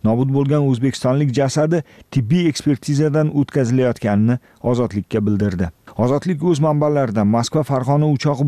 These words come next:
bortida nobud bo'lgan shaxs Farg'ona viloyatining Toshloq tumanida bir ming to'qqiz yuz oltmish yettinchi yilda tug'ilgan G'ayratjon Tursunov ekanini aniqladi. Prokuratura xodimlariga ko'ra, vafot etgan G'ayratjon Tursunov jasadi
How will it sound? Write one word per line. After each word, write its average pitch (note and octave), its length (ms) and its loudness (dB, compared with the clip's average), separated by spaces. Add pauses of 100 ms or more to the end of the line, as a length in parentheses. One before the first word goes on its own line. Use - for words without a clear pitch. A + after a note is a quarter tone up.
bortida C3 360 0
nobud A#2+ 360 2
bo'lgan C3+ 400 2
shaxs D3 260 -2 (240)
Farg'ona B2 440 2
viloyatining C#3 500 0 (100)
Toshloq C#3 400 -2
tumanida A#2+ 440 2
bir B2+ 160 2
ming C#3+ 180 0
to'qqiz C#3+ 320 -2
yuz D3 240 0
oltmish C3+ 420 0
yettinchi D3 460 0
yilda C#3+ 260 2
tug'ilgan B2+ 400 2 (280)
G'ayratjon B2 640 0
Tursunov C#3+ 600 0
ekanini A2+ 440 2 (160)
aniqladi. G2+ 600 0 (320)
Prokuratura C#3+ 640 0
xodimlariga C#3+ 640 2
ko'ra, E3+ 200 2
vafot B2+ 320 -2
etgan C3+ 380 0
G'ayratjon B2 540 0
Tursunov D3+ 480 0
jasadi C3+ 460 0